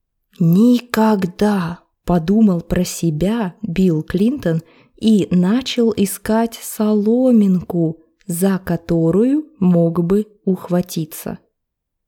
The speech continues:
«Что подумал про себя Билл?»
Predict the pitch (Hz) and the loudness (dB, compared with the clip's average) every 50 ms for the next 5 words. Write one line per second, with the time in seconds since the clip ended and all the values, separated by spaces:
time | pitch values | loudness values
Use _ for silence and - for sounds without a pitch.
0 | _ _ _ _ _ _ _ _ _ _ _ _ _ - - - - - - 240 | _ _ _ _ _ _ _ _ _ _ _ _ _ -14 -14 -14 -10 -2 -2 0
1 | 277 330 359 349 - 240 214 196 170 180 208 233 254 254 254 254 247 240 233 - | 0 0 -2 -2 -2 0 0 0 0 0 2 2 4 4 4 4 2 0 0 -4
2 | - 202 190 185 - - - 170 160 165 170 175 185 170 160 196 208 190 160 151 | -4 -2 -2 -2 -4 -4 -4 -4 -2 -2 -2 -2 -4 -2 -2 0 0 0 0 -2
3 | 151 151 | -4 -6